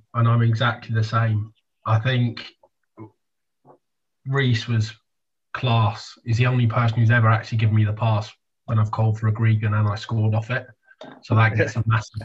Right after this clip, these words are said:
Speaker 1: point for me. Uh, Lee was a, was a good player, like, really good player, really just sort of led the team at a time when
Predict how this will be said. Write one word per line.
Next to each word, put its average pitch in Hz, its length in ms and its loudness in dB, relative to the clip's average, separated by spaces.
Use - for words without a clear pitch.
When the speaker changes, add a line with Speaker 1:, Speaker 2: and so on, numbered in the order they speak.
Speaker 1:
point 113 340 2
for 117 60 0
me. 117 280 4
Uh, 117 500 6
Lee 131 280 0
was 117 180 2
a, 110 160 0
was 110 140 2
a 107 40 0
good 110 240 -2
player, 110 420 0
like, 113 320 -2
really 123 220 0
good 110 140 0
player, 107 260 -2
really 107 420 0
just 110 240 -4
sort 101 180 -10
of 101 100 -12
led 113 260 2
the 113 80 -4
team 113 320 0
at 104 120 -4
a - 20 -10
time 110 300 -2
when 107 340 0